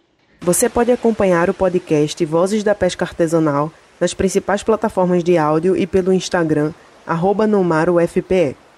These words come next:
Na produção desse programa, contamos com a apresentação de Luciana Mello,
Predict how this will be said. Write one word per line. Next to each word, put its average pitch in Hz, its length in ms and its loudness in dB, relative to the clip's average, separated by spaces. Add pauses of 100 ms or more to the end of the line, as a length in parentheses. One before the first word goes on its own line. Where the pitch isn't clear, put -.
Na 165 120 -2
produção 190 420 0
desse 240 160 0
programa, 175 540 2
contamos 185 440 0
com 196 140 -2
a 185 80 4
apresentação 175 640 0
de 165 60 -2
Luciana 185 540 0
Mello, 165 360 0